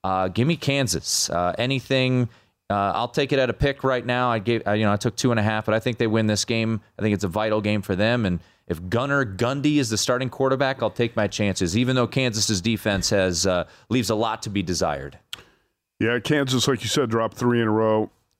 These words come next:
Speaker 2: Needs one more win to be bowl eligible. I think the Jayhawks get it here. I think they get
Speaker 1: I
Speaker 2: it
Speaker 1: hope
Speaker 2: here.
Speaker 1: so.
Speaker 2: It looks like the Cowboys are a mess.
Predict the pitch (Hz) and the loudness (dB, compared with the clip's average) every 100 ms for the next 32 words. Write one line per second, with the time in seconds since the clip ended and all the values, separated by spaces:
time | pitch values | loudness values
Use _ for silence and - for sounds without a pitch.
0 | - 120 123 110 127 120 123 113 120 117 | 0 2 2 2 2 4 4 4 4 4
1 | 117 107 117 120 123 120 117 120 120 - | 2 2 2 2 2 2 0 0 0 0
2 | 98 - - 170 - 120 143 143 143 139 | -6 -6 -4 -2 -2 0 2 2 0 -2
3 | - - 120 87 95 95 65 55 - _ | -4 -2 0 0 0 0 0 -6 -18 _
4 | _ _ _ _ _ _ - 87 110 120 | _ _ _ _ _ _ -6 -2 0 0
5 | 104 104 160 202 120 82 - _ _ - | 2 2 0 0 0 -2 -6 _ _ -2
6 | 113 170 - 180 123 110 143 143 147 143 | 0 0 0 -2 -2 -2 -2 0 2 2
7 | 127 117 104 143 170 - - | 2 2 2 2 2 -2 -4